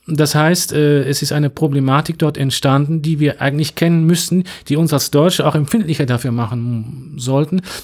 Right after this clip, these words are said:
Nicht umsonst gab es in der Presse in den neunziger Jahren, äh, dominierten dort zwei Begriffe in der russischen Presse.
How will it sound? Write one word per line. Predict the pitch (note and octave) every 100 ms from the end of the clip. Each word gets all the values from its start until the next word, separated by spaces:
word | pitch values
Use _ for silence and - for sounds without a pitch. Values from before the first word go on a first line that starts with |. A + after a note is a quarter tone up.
| -
Nicht | E3+
umsonst | E3 D3 F#3 G#3 -
gab | - D3
es | C#3+
in | D3+
der | C#3 B2+ B2+ -
Presse | - D#3+ D3
in | C3+
den | C3+
neunziger | E3 A3+ - D#3
Jahren, | C3 C3+ D3 F#3 - - - _
äh, | D3+ C#3+
dominierten | C#3+ D3 D#3+ E3 D#3+
dort | D3+ C#3+
zwei | E3+ F3
Begriffe | D#3+ B2+ B2 -
in | G2+ G#2 A#2+ A2+ A2
der | A#2
russischen | C3+ C#3+ A#2+ C3+ B2 A#2 A2
Presse. | - F3+ -